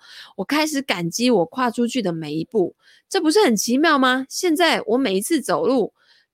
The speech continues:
都会很感激我的背不痛了。”好，然后作者就说：“天哪，我真希望这一刻我们是面对面，这样我就可以给他一个大大的拥抱了。”嗯，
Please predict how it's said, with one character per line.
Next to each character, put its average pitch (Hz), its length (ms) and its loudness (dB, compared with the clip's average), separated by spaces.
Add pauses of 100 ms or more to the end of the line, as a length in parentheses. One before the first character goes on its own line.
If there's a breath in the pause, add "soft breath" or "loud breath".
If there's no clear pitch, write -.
都 339 160 6
会 330 180 6
很 262 200 4
感 180 240 0
激 233 180 -2
我 220 160 2
的 180 60 0
背 254 240 2
不 156 100 -8
痛 185 380 -6
了。” 64 180 -16 (1160 soft breath)
好， 185 200 -6
然 196 100 -4
后 262 80 0
作 269 160 0
者 180 140 0
就 214 100 2
说 233 180 0 (140)
：“天 190 320 -6
哪， 175 180 -10
我 156 80 -2
真 254 220 2
希 277 140 0
望 262 120 2
这 262 140 2
一 220 80 4
刻 240 160 2
我 170 60 4
们 160 100 -4
是 226 100 -4
面 226 280 0
对 196 180 2
面， 185 240 -2
这 269 100 0
样 254 80 2
我 185 80 0
就 214 120 0
可 226 120 0
以 208 60 0
给 180 100 -6
他 185 160 -4
一 185 40 -2
个 185 100 -2
大 208 320 2
大 190 220 0
的 160 100 0
拥 120 240 -4
抱 156 240 0
了。” 104 260 -10
嗯， 151 240 -6